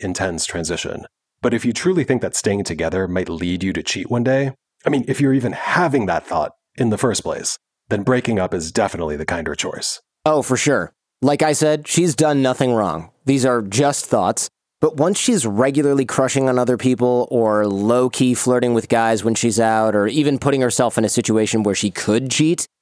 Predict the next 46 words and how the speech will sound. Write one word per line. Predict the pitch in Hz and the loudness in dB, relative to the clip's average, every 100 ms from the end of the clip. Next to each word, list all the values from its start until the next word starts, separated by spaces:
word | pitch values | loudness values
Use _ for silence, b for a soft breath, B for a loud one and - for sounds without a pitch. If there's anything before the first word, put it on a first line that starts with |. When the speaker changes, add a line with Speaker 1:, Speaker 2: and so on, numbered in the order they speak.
| _ | _
Speaker 2:
that's | 120 101 120 160 196 - | -6 -2 2 2 0 0
when | 160 151 | 0 2
this | 135 | 2
whole | 135 123 | 2 0
thing | - 120 110 | 2 2 2
becomes | 107 117 104 | 2 0 0
problematic. | - 113 104 98 92 82 - - | 0 0 2 0 0 -2 -4 -10
Speaker 1:
Hmm. | 90 82 | -8 -2
Speaker 2:
And | 110 | -2
she | - 160 | 0 0
might | 156 220 | 2 2
already | 170 156 156 | 2 2 2
be | 131 | 0
dabbling | 113 117 117 135 139 | 2 0 2 2 2
in | 143 | 2
that | 147 | 0
territory | 151 151 143 147 143 151 | 2 2 2 2 2 2
a | 131 | 2
little | 139 139 | 2 2
bit | 143 | 2
already. | 143 135 143 147 | 2 2 2 2
Speaker 1:
A | |
little | 101 95 104 95 | 0 0 0 0
bit, | 90 80 - | 0 -4 -4
yeah. | 104 | 0
Speaker 2:
Yeah. | 92 147 113 90 - _ _ | 2 2 2 -2 -6 _ _
I | 156 196 | 0 0
would | 247 208 | 2 2
also | 185 170 175 | 2 2 0
go | 143 135 | 2 2
back | 135 - | 2 2
and | 123 | 0
listen | 120 120 | 0 2
to | 117 | 2
a | |
couple | 104 123 120 | 2 0 0
of | 113 | 0
Feedback | - 117 107 104 | 0 2 0 0
Fridays | - 113 110 104 | 2 2 2 0
where | 113 107 | 0 0
we | 107 | 0
took | - 123 | 0 -2
questions | - 117 107 117 101 | 0 -2 0 0 0
similar | - 120 110 113 104 | 0 0 0 0 0
to | 101 | 0
yours, | 101 95 87 90 | 2 2 0 -2